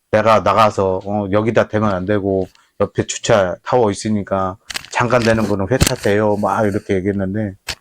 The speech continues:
아, 저도 이제 그거 하는 것도 한계가 있죠. 아무튼, 오늘 하루 그렇게 또 보냈고요. 음. 분명 유월 삼일 전 뭔가 일이 개-,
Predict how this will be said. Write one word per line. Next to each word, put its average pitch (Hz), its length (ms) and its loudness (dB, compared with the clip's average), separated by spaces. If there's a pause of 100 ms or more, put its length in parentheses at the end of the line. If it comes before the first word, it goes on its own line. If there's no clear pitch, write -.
(520)
아, 95 220 -2
저도 113 320 2
이제 101 120 0
그거 107 260 0
하는 117 180 -2
것도 139 180 -4
한계가 113 320 0
있죠. 92 460 -6 (1600)
아무튼, 87 420 -2 (540)
오늘 90 260 -2
하루 107 200 2
그렇게 90 200 -4
또 87 300 -2 (1300)
보냈고요. 98 440 0 (460)
음. 80 300 -12 (2250)
분명 117 680 4
유월 104 320 4
삼일 113 300 0
전 98 260 0
뭔가 131 380 4
일이 98 380 0 (280)
개-, - 180 -6